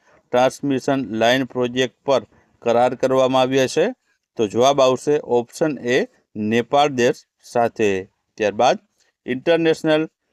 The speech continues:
કોન્ફરન્સ on ગ્રીન હાઇડ્રોજનનું આયોજન ક્યાં કરવામાં આવશે? તો જવાબ આવશે ઓપ્શન સી,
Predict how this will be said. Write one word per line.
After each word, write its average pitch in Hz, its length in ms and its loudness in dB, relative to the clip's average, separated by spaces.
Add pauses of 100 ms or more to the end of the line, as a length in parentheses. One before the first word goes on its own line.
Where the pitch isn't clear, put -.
(160)
કોન્ફરન્સ 139 680 0
on 127 600 -2
ગ્રીન 139 340 0
હાઇડ્રોજનનું 135 1160 -2
આયોજન 123 640 0 (500)
ક્યાં 139 240 2
કરવામાં 131 600 0
આવશે? 127 420 0 (640)
તો 113 80 -2
જવાબ 127 340 0
આવશે 135 400 2
ઓપ્શન 143 540 -2
સી, 143 320 -6